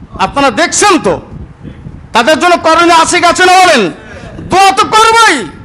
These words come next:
দোয়া করতে তো পয়সা লাগে না, কিন্তু সাহায্য পাঠাইতে তো পয়সা লাগে, কি বলেন? যার যা সামর্থ্য আছে সেখান থেকে আমরা একটা অংশ যে যেভাবে পারি দেওয়া যায়। তো একটা সম্মিলিত উদ্যোগ নিলে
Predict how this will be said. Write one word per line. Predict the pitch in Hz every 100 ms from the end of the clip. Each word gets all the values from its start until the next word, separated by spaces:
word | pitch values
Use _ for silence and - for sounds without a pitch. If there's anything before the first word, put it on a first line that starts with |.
| -
দোয়া | - 330 370
করতে | 370 381
তো | 381
পয়সা | 381 370 359 359
লাগে | 349 285 262
না, | 220 180 - -
কিন্তু | 294 370 415
সাহায্য | 392 392 392 403
পাঠাইতে | 381 403 403 403
তো | 339
পয়সা | 320 320 302
লাগে, | 330 240 190
কি | 226
বলেন? | 233 185 151 123 - - - - - - -
যার | - 415 440 311
যা | 339
সামর্থ্য | 294 277 269 247 202
আছে | 160 - - - - - - - -
সেখান | - 226 254 214
থেকে | 190 180
আমরা | 180 170
একটা | 156 -
অংশ | 156 208 180 - 113 - - -
যে | 165 370 392
যেভাবে | 247 262 262 285
পারি | - 220 202 170
দেওয়া | 208 208
যায়। | 160 165 151 123 - -
তো | 320
একটা | 359 359
সম্মিলিত | 311 359 370 359 302
উদ্যোগ | 320 247 294
নিলে | 226 262 262 208